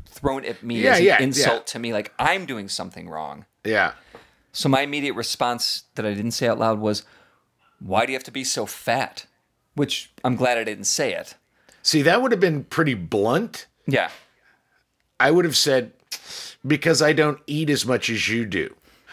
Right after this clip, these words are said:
Speaker 2: I mean, it's the same thing, but it's a little more subtle. It's a
Speaker 1: Yeah.
Speaker 2: little more diggy. It might be something that lasted longer.
Speaker 1: Well, but I mean, the, the truth is that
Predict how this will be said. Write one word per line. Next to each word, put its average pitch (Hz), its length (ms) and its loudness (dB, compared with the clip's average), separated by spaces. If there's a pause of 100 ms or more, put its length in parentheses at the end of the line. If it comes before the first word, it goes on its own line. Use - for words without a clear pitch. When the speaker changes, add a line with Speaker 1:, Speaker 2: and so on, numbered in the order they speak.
Speaker 2:
I 143 40 2
mean, 170 140 6
it's 165 140 2
the 160 60 0
same 226 380 4
thing, 208 440 4
but 170 100 2
it's - 100 -8
a 147 40 -2
little 151 160 0
more 151 140 2
subtle. 151 540 4
It's 143 80 -2
a 139 40 6
Speaker 1:
Yeah. 113 180 4
Speaker 2:
little 131 100 0
more 104 80 -8
diggy. 139 600 0
It 117 160 -4
might 123 200 -2
be 123 100 -2
something 120 320 -2
that 107 100 0
lasted 107 500 0
longer. 127 520 -2 (220)
Speaker 1:
Well, 254 160 2
but 196 100 -2
I - 40 0
mean, 196 160 -6
the, 160 100 -12 (120)
the 156 120 -4
truth 247 460 -4
is 104 340 -2
that - 240 0